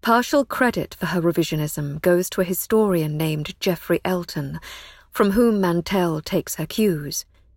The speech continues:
Younger scholars have chipped away at Elton's reassessment, but Mantell stands by her source. Their Cromwell is a true evangelical,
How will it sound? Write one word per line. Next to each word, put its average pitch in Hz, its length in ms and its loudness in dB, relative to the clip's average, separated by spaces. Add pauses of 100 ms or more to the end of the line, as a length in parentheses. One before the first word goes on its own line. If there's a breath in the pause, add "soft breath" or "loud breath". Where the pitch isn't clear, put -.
(800)
Younger 240 320 4
scholars 156 540 -2
have 165 220 -4
chipped - 360 -4
away 185 400 2
at - 160 -4
Elton's 175 540 -2
reassessment, 160 840 -4 (460 loud breath)
but - 140 -4
Mantell 185 680 2
stands 170 580 -2
by 160 220 -2
her 151 180 -6
source. 156 600 -4 (880 soft breath)
Their 220 200 4
Cromwell 180 600 2
is - 140 -2
a 175 60 0
true 247 460 2
evangelical, 160 960 0